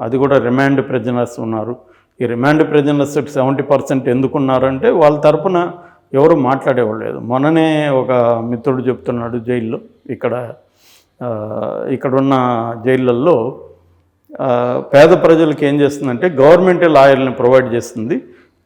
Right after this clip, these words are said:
ఆ, కానీ ఈ లాయర్లు ఆ ఖైదీ తరపున పనిచేయరు. పని చేయకపోవడం వల్ల ఆ ఖైదీలు బయటికి రారు. వీళ్ళకేమో జీతం వస్తుంది, గవర్నమెంట్ ఇస్తుంది, కానీ వీళ్ళు పనిచేయరు. పోనీ వాళ్ళ తరపున ఎవరైనా, ఆ, పాపం దయదలిచి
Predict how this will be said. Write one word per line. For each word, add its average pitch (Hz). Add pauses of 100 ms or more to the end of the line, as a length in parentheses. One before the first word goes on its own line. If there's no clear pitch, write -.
(120)
ఆ, 143
కానీ 165
ఈ 160
లాయర్లు 175
ఆ 131
ఖైదీ 156
తరపున 156
పనిచేయరు. 135 (800)
పని 160
చేయకపోవడం 170
వల్ల 156
ఆ 151
ఖైదీలు 147
బయటికి 123
రారు. 107 (600)
వీళ్ళకేమో 147
జీతం 147
వస్తుంది, -
గవర్నమెంట్ 139
ఇస్తుంది, 101
కానీ 151
వీళ్ళు 147
పనిచేయరు. 123 (420)
పోనీ 185
వాళ్ళ 147
తరపున 160
ఎవరైనా, 147 (380)
ఆ, 120
పాపం 120
దయదలిచి 143